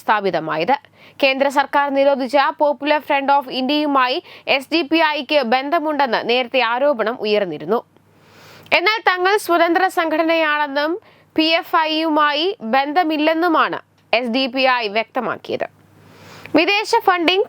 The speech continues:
കള്ളപ്പണം വെളുപ്പിക്കൽ, തീവ്രവാദ പ്രവർത്തനങ്ങൾ ഉൾപ്പെടെയുള്ള കേസുകളിൽ രാജ്യത്തുടനീളം ഇ ഡിയും എൻ ഐ എയും റെയ്ഡ്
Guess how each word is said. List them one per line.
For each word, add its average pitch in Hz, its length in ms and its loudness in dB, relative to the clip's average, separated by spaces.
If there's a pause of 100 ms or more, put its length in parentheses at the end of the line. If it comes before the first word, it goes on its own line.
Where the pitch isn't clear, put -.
കള്ളപ്പണം 339 640 0
വെളുപ്പിക്കൽ, 302 480 0 (140)
തീവ്രവാദ 311 540 0 (100)
പ്രവർത്തനങ്ങൾ 285 580 -2 (120)
ഉൾപ്പെടെയുള്ള 320 560 0 (100)
കേസുകളിൽ 254 500 0 (480)
രാജ്യത്തുടനീളം 320 880 2 (140)
ഇ 285 40 0 (100)
ഡിയും 311 260 0 (540)
എൻ 311 100 0 (160)
ഐ - 20 0 (120)
എയും 302 200 -2 (200)
റെയ്ഡ് 294 260 0